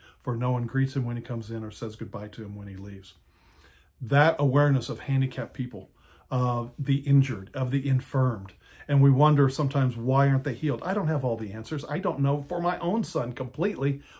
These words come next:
all the answers. I know where his faith is, and I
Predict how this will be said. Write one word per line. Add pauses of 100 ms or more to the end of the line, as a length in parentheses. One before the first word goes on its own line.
all
the
answers.
I
know
where
his
faith
is, (360)
and
I